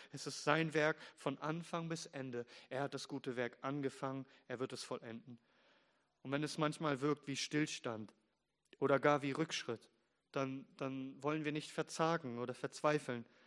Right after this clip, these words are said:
sondern uns neu auf ihn werfen. Denn er hat gesprochen, „Ich bin das Licht der Welt. Und wer mir nachfolgt, wird nicht in Finsternis wandeln.“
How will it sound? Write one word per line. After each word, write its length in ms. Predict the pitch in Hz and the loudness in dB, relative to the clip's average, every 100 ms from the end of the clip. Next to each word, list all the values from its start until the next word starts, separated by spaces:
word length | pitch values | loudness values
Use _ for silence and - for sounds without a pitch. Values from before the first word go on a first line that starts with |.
| - _ _ _ - | -20 _ _ _ -14
sondern 420 | 139 151 156 156 | 0 2 4 2
uns 380 | 156 156 - - | 0 -4 -6 -2
neu 380 | 156 170 160 139 | 2 4 2 0
auf 260 | 143 139 - | 0 0 -4
ihn 300 | 151 147 139 | -6 -4 2
werfen. 400 | 143 143 - 104 _ _ _ _ _ | 2 2 -6 -16 _ _ _ _ _
Denn 80 | 117 | -2
er 140 | 135 | 0
hat 160 | 185 208 | 0 0
gesprochen, 500 | 156 - 131 113 113 - _ _ | -4 -4 -4 -6 -10 -16 _ _
„Ich 280 | 151 151 - | -6 -6 -4
bin 180 | 175 196 | -2 0
das 220 | 151 - | 0 0
Licht 240 | 127 - | -4 -2
der 140 | 117 101 | -4 -2
Welt. 340 | 98 92 - _ _ - - | -4 -6 -12 _ _ -20 -4
Und 280 | 156 156 147 | 0 0 2
wer 180 | 170 180 | 4 4
mir 200 | 175 170 | 4 6
nachfolgt, 680 | 165 180 - 180 175 - | 6 6 2 0 0 -6
wird 440 | 156 202 196 160 - - _ | 4 8 8 6 -2 -20 _
nicht 400 | 139 135 - - _ | 0 2 0 -12 _
in 140 | 123 113 | -10 -8
Finsternis 720 | 123 110 - - 92 82 - | -8 -8 -10 -12 -16 -16 -14
wandeln.“ 280 | 95 92 | -14 -16